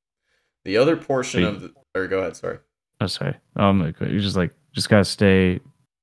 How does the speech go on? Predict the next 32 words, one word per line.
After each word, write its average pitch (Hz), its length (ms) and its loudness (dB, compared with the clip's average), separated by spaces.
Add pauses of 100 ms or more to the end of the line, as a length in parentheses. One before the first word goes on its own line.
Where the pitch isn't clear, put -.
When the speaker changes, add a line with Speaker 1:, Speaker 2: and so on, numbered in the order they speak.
(120)
Speaker 2:
be 120 140 4
prepared. 87 540 -2
Like, 87 160 0
in 98 120 2
their, 104 160 4
in 95 200 -4
their 98 160 2
case, - 540 -4 (1040)
uh, 87 340 0
they're, 95 240 4
like, 85 360 0 (640)
going 95 240 2
to 85 80 0
war, 82 320 -4
or 85 60 -4
they're, 90 240 2
like, 87 160 2
fighting 73 400 -4
somebody, - 400 -8
right? 95 240 2 (440)
So 85 360 2 (580)
to 104 100 -2
prepare - 360 2
for - 100 -2
the 90 100 4
unexpected, 90 840 0 (180)
what 90 120 -2
do 87 120 2
they 85 120 0
do? 80 180 -2
They've 82 240 -4
trained 92 560 -2